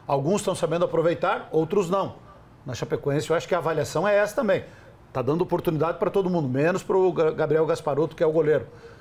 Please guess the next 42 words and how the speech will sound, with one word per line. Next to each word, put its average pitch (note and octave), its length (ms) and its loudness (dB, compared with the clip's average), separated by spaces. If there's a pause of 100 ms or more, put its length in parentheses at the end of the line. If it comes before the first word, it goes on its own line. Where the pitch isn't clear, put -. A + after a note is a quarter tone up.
(180)
Mas D3+ 540 -4
alguns F#3+ 480 -4
estão D3 180 -4
sabendo D3+ 280 -2
aproveitar, F3+ 580 0
outros A3 340 0
não. F3 220 -2 (220)
E D#3+ 80 2
aí C#3+ 120 2
o F3+ 320 4
Claudinei D3 320 0
Oliveira D#3+ 440 0
e E3 80 -4
a C#3+ 40 0
sua F#3 220 0
comissão F3 320 -2
técnica F3 480 -2 (240)
já G3 120 0
tem G#3 200 -2
que - 60 -14
ter, - 280 -2 (420)
né, C#3+ 220 2
um, D3 440 -2
uma C3+ 120 -2
consciência E3 640 -2
de F3 140 -2
quem F3+ 500 -4 (180)
deve D3+ 280 0
começar D#3 360 -4
como D#3 200 -6
titular, E3+ 500 -2
quem E3+ 200 -2 (240)
está - 200 -4
produzido, E3 520 -2
quem E3+ 160 -2
tá E3 140 -2
rendendo E3+ 440 0
e - 20 -8
quem G#3 180 0
ainda F3 320 0
não F3+ 100 0
conseguiu E3+ 480 -2